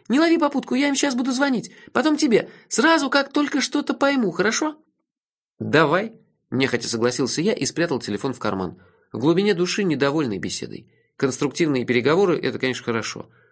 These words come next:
Но я-то душу хотел отвести, поругаться как следует. И что? И где? И как теперь? Эх. Чтобы отвлечься, достал из кармана многострадальный томик Цаплина,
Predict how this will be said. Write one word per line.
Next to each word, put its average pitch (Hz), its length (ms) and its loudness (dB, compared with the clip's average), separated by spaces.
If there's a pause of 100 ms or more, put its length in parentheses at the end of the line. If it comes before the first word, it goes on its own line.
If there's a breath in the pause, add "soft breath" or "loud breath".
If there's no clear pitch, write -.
(120 soft breath)
Но 156 120 2
я-то 185 260 2
душу 156 260 -2
хотел 110 280 -2
отвести, - 520 -8 (140 soft breath)
поругаться 127 480 2
как - 160 -10
следует. 95 420 -6 (240 soft breath)
И 131 80 0
что? 147 440 -4 (180)
И 117 100 0
где? 123 420 -4 (220)
И 120 100 0
как 170 300 2
теперь? - 440 -6 (260 soft breath)
Эх. - 400 -12 (400)
Чтобы 113 300 0
отвлечься, 156 520 -4 (220 soft breath)
достал 160 420 0
из - 160 -2
кармана 156 360 0
многострадальный 120 680 -2
томик 113 280 -4
Цаплина, 82 480 -8